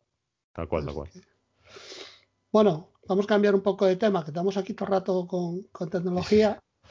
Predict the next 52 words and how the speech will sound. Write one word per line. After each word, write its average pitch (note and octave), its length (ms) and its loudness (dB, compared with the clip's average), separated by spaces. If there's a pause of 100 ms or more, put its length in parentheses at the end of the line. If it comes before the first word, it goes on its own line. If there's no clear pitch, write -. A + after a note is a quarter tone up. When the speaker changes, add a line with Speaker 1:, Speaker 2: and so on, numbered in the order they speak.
(260)
Speaker 2:
¿Te, G3 240 6
te F#3+ 160 2
da G#3 100 8
la A#3 100 8
vida A#3 280 2
pa, A3+ 300 2
pa A3 80 0
otra A3 220 0
cosa A3+ 240 -2
que F#3+ 100 -2
no G3 80 0
sea G#3 260 0
tecnología? G3+ 540 -2
¿Te E3 120 -12
da F3+ 180 -4
pa, F#3+ 560 -2
te F#3+ 80 -6
da F#3 140 -2
pa G3 120 2
series, G#3+ 480 2
te F#3+ 60 -8
da F3+ 200 -2
pa F#3+ 140 -4
películas, G3 600 -2
te F#3 80 -6
da F#3 140 -4
pa F#3 180 0
Speaker 1:
Sí, F3+ 160 6
sí, C3 200 2
sí F2+ 120 -4
me F#2 80 2
da, F#2 160 2
sí E2+ 120 -8
me D#2+ 80 -4
da. F#2+ 200 4
Es F2 80 -2
decir, G2+ 140 0
es, A2 200 0
es B2 60 6
verdad B2+ 240 4
que B2 80 2
ya A#2 100 4
te A#2 60 0
digo A#2+ 140 4
que G#2 60 0
llevo G2+ 140 -2
unas A2 160 -4
semanas G#2+ 360 -4
un G#2 100 -6
poquito G2+ 320 -2
más G2 880 0
apretadas, G#2 800 0